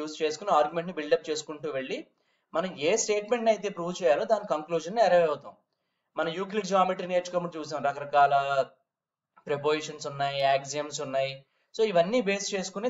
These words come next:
థియరమ్స్ బిల్డప్ చేసుకుంటూ వెళ్ళాడు యూక్లిడ్. So అదే విధంగా మనం కూడా ఒక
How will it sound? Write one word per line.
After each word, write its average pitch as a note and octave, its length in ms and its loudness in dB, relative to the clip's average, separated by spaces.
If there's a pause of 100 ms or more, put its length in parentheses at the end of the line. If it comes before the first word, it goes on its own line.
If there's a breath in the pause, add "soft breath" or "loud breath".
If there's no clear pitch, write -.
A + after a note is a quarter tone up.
థియరమ్స్ G3 380 -2
బిల్డప్ F3+ 280 -2
చేసుకుంటూ E3 480 -4
వెళ్ళాడు D#3 300 2 (140)
యూక్లిడ్. C#3+ 320 -10 (500)
So F3 60 0 (100)
అదే G#3 240 12
విధంగా C3+ 360 0 (560)
మనం G3 160 4 (100)
కూడా A#3 200 10
ఒక A3 100 0